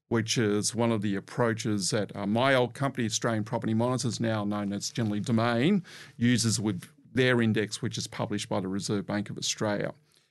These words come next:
And that generally helps minimise, though it doesn't entirely eliminate, minimise this potential skewness that you can get where, for example, in one period, the median price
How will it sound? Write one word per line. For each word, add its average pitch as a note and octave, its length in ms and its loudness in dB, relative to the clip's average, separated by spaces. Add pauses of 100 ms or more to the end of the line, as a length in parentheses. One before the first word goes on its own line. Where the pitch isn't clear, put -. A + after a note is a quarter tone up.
(220)
And B2 160 4
that C3+ 200 2
generally B2+ 500 2
helps A#2+ 640 0 (800)
minimise, C#3+ 1120 4 (420)
though A#2+ 220 6
it G#2+ 80 2
doesn't B2 280 2
entirely A2+ 520 0
eliminate, G2+ 800 0 (340)
minimise A#2+ 680 4
this G#2 160 -2
potential A#2 600 -2
skewness A#2 760 2
that A2 160 -4
you A2 120 -2
can A2 200 -2
get B2 280 0
where, A2 200 0
for A2 200 0
example, G#2+ 440 -2
in F#2+ 180 -4
one A2 260 0
period, G#2 680 -2 (460)
the A#2 80 4
median A2+ 540 4
price A2 640 -2